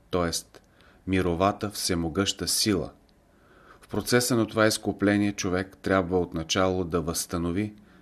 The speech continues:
своето първоначално двуполие. Тези двуполи същества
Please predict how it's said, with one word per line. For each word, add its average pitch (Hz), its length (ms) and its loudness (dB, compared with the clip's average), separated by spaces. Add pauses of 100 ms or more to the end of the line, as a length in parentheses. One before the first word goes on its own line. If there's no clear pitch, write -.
(180)
своето 98 540 0
първоначално 95 880 0
двуполие. 85 800 -2 (1160)
Тези 87 280 0
двуполи 101 520 2
същества - 720 -2